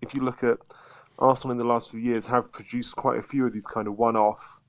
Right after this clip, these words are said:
strong away performances. You know, not le-,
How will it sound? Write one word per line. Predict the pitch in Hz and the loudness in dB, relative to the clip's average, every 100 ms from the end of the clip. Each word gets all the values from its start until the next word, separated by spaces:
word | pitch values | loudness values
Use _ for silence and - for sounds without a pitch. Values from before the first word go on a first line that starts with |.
| _ _ _ _ _ _ - | _ _ _ _ _ _ -16
strong | - - 123 110 | -14 2 2 4
away | 110 113 110 | 2 2 0
performances. | - 120 110 110 104 110 110 - - _ | -4 -4 -2 -4 -4 -4 -4 -6 -12 _
You | 110 | -8
know, | 101 | -6
not | 117 123 | -2 0
le-, | 110 113 | 0 -4